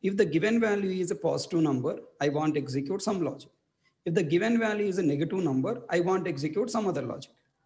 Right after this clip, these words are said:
Then in that case, I have to use if else. Okay. For example, if, uh, <coughs> if the employee, uh,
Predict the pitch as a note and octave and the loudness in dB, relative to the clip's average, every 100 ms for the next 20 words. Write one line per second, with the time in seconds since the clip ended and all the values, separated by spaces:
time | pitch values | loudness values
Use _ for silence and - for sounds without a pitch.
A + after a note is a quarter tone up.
0 | _ _ C#3 C#3 D3+ C#3 - D3 B2 - | _ _ 0 2 4 2 0 -2 -2 -8
1 | - C3+ C3+ C3+ D3+ C4+ C#4 - C3+ - | -4 0 0 0 0 0 -2 -4 -2 -2
2 | - - - - - - _ _ _ _ | -4 -6 -6 -8 -16 -20 _ _ _ _
3 | _ _ _ _ _ _ _ C3+ G#3 A#3 | _ _ _ _ _ _ _ -2 0 0
4 | - - - _ - - C#3 D3 C3+ B2 | -4 -12 -20 _ -2 -2 0 -2 0 -2
5 | C4 - - F#3 G#3 - - - _ D3+ | -4 -6 0 2 2 -6 -18 -20 _ -2
6 | D3 D3+ D3+ C#3 - - _ _ _ _ | 0 0 -2 -4 -8 -18 _ _ _ _
7 | _ _ _ _ _ _ _ _ - - | _ _ _ _ _ _ _ _ -4 -4
8 | - - - - - _ _ - _ _ | -8 -14 -14 -14 -18 _ _ -20 _ _
9 | _ E3+ F#3 E3+ F#3 G#3 G3+ G3+ G#3 G3+ | _ 0 2 2 2 2 2 0 -4 -6
10 | - - _ _ _ D3+ C#3 C#3 | -12 -20 _ _ _ -2 0 0